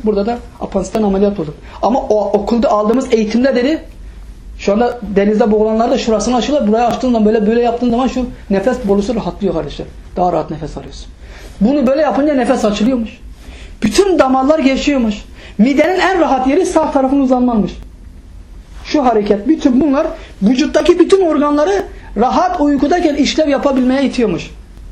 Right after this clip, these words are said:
Gece uykuda zaten sekizde on defa diyor insan uykuda döner. Ashab-ı Kehf'ten Kur'an-ı Kerim'de Cenab-ı Hak bahseder. Biz onları diyor sağa sola çeviriyorduk. Uykuda da çeviriyoruz kardeşler. Uyku ölüm kardeş. Niye? Ashab-ı Kehf'i Allah Teala niye çeviriyormuş?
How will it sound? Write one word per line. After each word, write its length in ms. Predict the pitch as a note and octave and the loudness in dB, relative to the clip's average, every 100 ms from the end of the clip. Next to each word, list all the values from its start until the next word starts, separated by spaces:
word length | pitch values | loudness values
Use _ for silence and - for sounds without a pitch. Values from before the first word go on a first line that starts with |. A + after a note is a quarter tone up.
| - - - - - - - - - - | -20 -20 -20 -20 -20 -20 -20 -20 -16 -2
Gece 220 | F#3+ A3+ D4+ | 2 2 2
uykuda 360 | D4 C#4 D#4 C#4+ | 2 2 2 2
zaten 200 | C#4+ C4+ | 0 0
sekizde 420 | C4 C4 C4 C#4+ | 0 0 0 2
on 140 | C#4+ | 2
defa 220 | C4 D4 | 2 2
diyor 100 | C4+ | 2
insan 220 | B3+ C#4 C4 | 0 2 0
uykuda 320 | A#3 B3+ B3 | 2 2 2
döner. 260 | B3 A#3 - - - | 2 0 -4 -14 -4
Ashab-ı 340 | - G3+ C4+ B3+ | -2 0 0 0
Kehf'ten 340 | B3+ B3 C#4 | 0 0 -2
Kur'an-ı 260 | C4 B3+ B3+ | 0 0 2
Kerim'de 220 | B3 A#3+ | 2 2
Cenab-ı 220 | A3 A#3+ | 2 2
Hak 100 | G#3 | 2
bahseder. 300 | G3 - F#3 - - G3+ | 2 2 -2 -2 -6 -2
Biz 100 | A3+ | 2
onları 300 | A#3 A#3 A#3+ | 2 2 2
diyor 120 | B3 | 0
sağa 260 | - G#3 G#3+ | 0 0 0
sola 200 | G#3+ G#3 | 0 0
çeviriyorduk. 420 | E3+ D3+ C#3+ C#3+ - - - - - | -2 -2 -4 -6 -18 -20 -18 -14 -2
Uykuda 340 | G#3+ G#3 C4+ | -2 2 0
da 80 | D4+ | 0
çeviriyoruz 440 | C4+ G#3+ F3+ D#3+ D#3+ | 2 2 2 0 0
kardeşler. 500 | F3+ A3 G#3 D3+ - - - - - | 2 2 2 -2 -4 -18 -20 -8 -2
Uyku 260 | G#3 G#3 | 2 2
ölüm 280 | A#3 A3+ G#3 | 2 2 2
kardeş. 520 | E3+ E3+ A3+ F#3+ - - - - - | 0 2 0 -2 -6 -16 -20 -12 -2
Niye? 200 | G#3 E4 D#4 - - - | 0 0 -2 -6 -6 -2
Ashab-ı 280 | G#3 C4+ A#3+ | 0 0 0
Kehf'i 200 | B3+ C4 | 0 2
Allah 180 | C4 | 0
Teala 120 | - C4 | 2 0
niye 120 | D4 | 2
çeviriyormuş? 540 | C4 A#3+ B3 F4 F4 | 2 2 2 0 -2